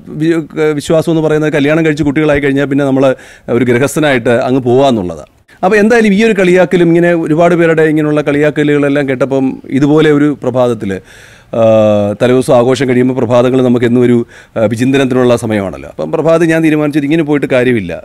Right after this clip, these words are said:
ഒന്നുകിൽ ഇങ്ങനെ സാധാരണക്കാർ ചെയ്യുന്ന പോലെ, ആ, അസുഖമൊക്കെ പേറിയ ഒരു കുടുംബമൊക്കെ, ആ, കുടുംബസ്ഥനായിട്ട്, ആ, ഈ ലോകത്ത് നിന്ന് പിന്മാറുക, അല്ലെങ്കിൽ നമ്മൾ ഉദ്ദേശിച്ച രീതിയിൽ നമ്മുടെ, ആ, ശരീരത്തെ കൈപ്പിടി കൊണ്ടുവരിക. അപ്പം അതിനുവേണ്ടി എന്തായാലും ഞാനൊരു ഡിസൈഡ് ചെയ്തു, ഇനിയും ഞാൻ ഇതിൽ നിന്ന് മാറില്ല. ഇന്ന് മുതൽ, ഈ നിമിഷം മുതൽ ഞാൻ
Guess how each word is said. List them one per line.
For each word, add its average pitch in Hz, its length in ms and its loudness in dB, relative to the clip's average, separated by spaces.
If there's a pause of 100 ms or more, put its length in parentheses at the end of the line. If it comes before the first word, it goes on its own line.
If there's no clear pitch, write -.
(120)
ഒന്നുകിൽ 117 320 -2
ഇങ്ങനെ 139 300 0 (340)
സാധാരണക്കാർ 127 380 2
ചെയ്യുന്ന 127 260 2
പോലെ, 120 320 0 (140)
ആ, 107 1000 -4
അസുഖമൊക്കെ 120 340 0
പേറിയ 110 280 0
ഒരു 110 60 0
കുടുംബമൊക്കെ, 113 500 -2
ആ, 110 460 -6
കുടുംബസ്ഥനായിട്ട്, 104 760 -2 (380)
ആ, 107 40 -6
ഈ 110 160 -2
ലോകത്ത് 110 300 0
നിന്ന് 107 140 -2
പിന്മാറുക, 90 580 -6
അല്ലെങ്കിൽ 165 400 2 (420)
നമ്മൾ 131 160 2
ഉദ്ദേശിച്ച 127 300 0
രീതിയിൽ 127 280 2
നമ്മുടെ, 113 300 2 (360)
ആ, 117 40 2
ശരീരത്തെ 143 580 2
കൈപ്പിടി 107 300 0
കൊണ്ടുവരിക. 78 320 -8 (420)
അപ്പം 156 140 0
അതിനുവേണ്ടി 185 460 2 (300)
എന്തായാലും 214 300 2
ഞാനൊരു 196 200 4
ഡിസൈഡ് 170 300 2
ചെയ്തു, 104 200 0
ഇനിയും 202 240 2
ഞാൻ 180 160 2
ഇതിൽ 147 100 4
നിന്ന് 143 140 4
മാറില്ല. 110 320 2
ഇന്ന് 175 220 2
മുതൽ, 131 260 2
ഈ 147 100 2
നിമിഷം 156 340 0
മുതൽ 131 220 0
ഞാൻ 117 380 0